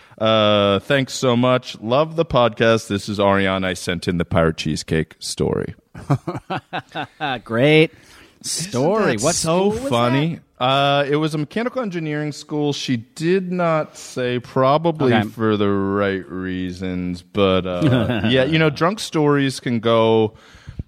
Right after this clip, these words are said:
Speaker 1: drunk stories can be really familiar because alcohol makes everybody so, but that one, to strap somebody into a race car, put them in, it's like Knight Rider. They're in the back of a truck driving through
Speaker 2: I
Speaker 1: the
Speaker 2: know.
Speaker 1: city.
Speaker 2: I know. It's what, it's like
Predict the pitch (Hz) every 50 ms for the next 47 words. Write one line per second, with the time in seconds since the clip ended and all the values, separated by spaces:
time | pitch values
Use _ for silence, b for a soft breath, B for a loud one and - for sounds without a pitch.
0 | B _ - - 156 156 - - 170 160 147 - - 131 120 113 107 113 110 104
1 | - 107 98 95 98 98 98 98 101 104 98 98 92 98 87 90 87 85 - -
2 | 85 87 87 87 87 85 - - 87 82 82 85 85 85 - - - - 113 -
3 | - 165 165 175 180 - 131 131 120 113 101 - - _ - - 151 - - -
4 | - - - 180 180 196 - - - 254 220 196 175 170 147 131 127 113 110 113
5 | 110 110 - - 120 110 107 110 104 - - - 165 - - 165 147 120 127 123
6 | 101 135 - - 165 156 139 - - - 113 123 139 170 147 - 104 95 87 82
7 | 78 76 80 92 113 123 131 135 139 139 131 123 143 139 135 147 151 - - 143
8 | 143 135 127 - - - - 143 135 - - - 127 120 117 113 127 131 120 -
9 | 127 113 117 117 139 196 220 214 104 104 98 104 101 98 98 95 - B B B
10 | B 147 185 208 240 285 262 160 - 139 147 170 165 156 135 - - 147 147 -